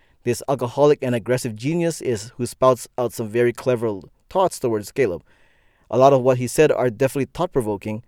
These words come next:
and Isaac does a great job being intimidating in this. Alicia Vikander is the fascinating artificial intelligence robot named Ava,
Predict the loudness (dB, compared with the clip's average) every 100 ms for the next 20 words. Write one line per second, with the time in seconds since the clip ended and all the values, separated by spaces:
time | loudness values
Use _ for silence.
0 | _ _ _ -2 -2 2 2 2 0 0
1 | -2 0 0 2 2 0 0 -4 -6 -2
2 | -2 -2 -4 -6 -6 -8 -10 -20 _ _
3 | _ _ _ -2 -2 2 0 2 0 2
4 | 2 0 -2 -2 0 0 0 -2 -2 -4
5 | -6 -4 -6 0 0 0 0 0 0 0
6 | 0 -2 -4 -8 -6 -4 -2 -4 -12